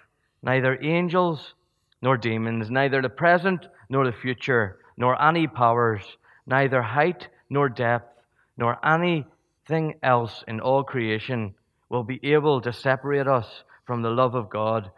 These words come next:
that is in Jesus Christ our Lord. See, whether we live or die,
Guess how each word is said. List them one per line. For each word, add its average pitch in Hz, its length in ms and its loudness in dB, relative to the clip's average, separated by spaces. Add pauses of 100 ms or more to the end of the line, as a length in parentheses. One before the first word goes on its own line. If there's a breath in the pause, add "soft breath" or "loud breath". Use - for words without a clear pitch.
(120)
that 120 140 2
is 113 180 -2
in 113 260 -4 (220 soft breath)
Jesus 123 400 -10
Christ 107 540 -6 (880)
our 107 220 -4
Lord. 98 340 -8 (1400 soft breath)
See, 165 160 0
whether 170 220 4
we 165 120 4
live 180 280 4
or 170 120 4
die, 139 600 2